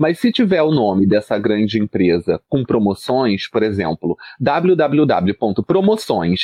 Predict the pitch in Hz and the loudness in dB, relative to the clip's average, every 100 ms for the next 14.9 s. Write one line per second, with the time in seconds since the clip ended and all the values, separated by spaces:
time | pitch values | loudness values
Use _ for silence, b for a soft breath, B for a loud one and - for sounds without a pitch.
0 | - 147 131 127 123 113 110 104 101 104 | 0 2 2 0 0 2 2 2 0 -2
1 | - 110 107 - 135 135 95 92 B B | -2 -4 -4 -2 0 0 0 -4 B B
2 | 180 147 151 - 185 202 170 165 190 247 | -4 -2 -2 -2 0 2 2 2 2 2
3 | 185 190 180 175 185 175 131 123 120 - | 0 2 0 0 0 2 2 0 -2 -6
4 | _ _ - 123 123 147 147 139 160 180 | _ _ -6 -2 0 2 2 2 2 0
5 | - - - 127 131 143 143 147 190 214 | -2 -4 -2 0 0 2 2 4 4 2
6 | 214 214 185 147 139 175 208 185 - 95 | 0 0 2 2 2 2 2 -4 -2 -2
7 | 87 - - 104 - 104 104 127 - - | -2 -4 -6 -6 -8 -4 -2 0 -2 0
8 | 120 127 120 143 120 120 147 151 143 131 | 0 0 -2 -2 0 0 0 0 2 2
9 | 131 135 - - 85 82 - - - B | 2 0 -2 -2 -4 -4 -6 -6 -6 B
10 | 147 139 165 196 - 117 90 92 113 131 | -6 -2 -2 -2 -2 -2 0 2 0 -2
11 | 147 139 - 107 107 120 156 - 233 - | -2 -4 -4 -4 -2 -2 -4 -4 -4 -4
12 | - B B 104 98 101 113 107 110 135 | -14 B B -2 0 0 -2 0 0 0
13 | 151 123 123 - 104 101 110 101 101 101 | 0 -2 -2 0 0 0 0 -2 0 0
14 | 101 98 104 - 98 95 104 _ | 0 -2 -2 -2 -2 -2 -4 _